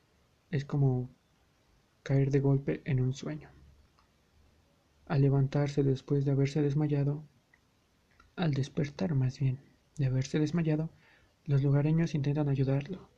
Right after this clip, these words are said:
pero de esta manera se percata de un horrible dolor en su brazo debido a, mm, la fuerte presión,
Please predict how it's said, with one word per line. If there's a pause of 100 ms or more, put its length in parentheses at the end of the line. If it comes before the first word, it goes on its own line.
(760)
pero
de
esta
manera
se
percata (480)
de
un (380)
horrible
dolor (840)
en
su
brazo
debido (180)
a,
mm, (200)
la
fuerte
presión,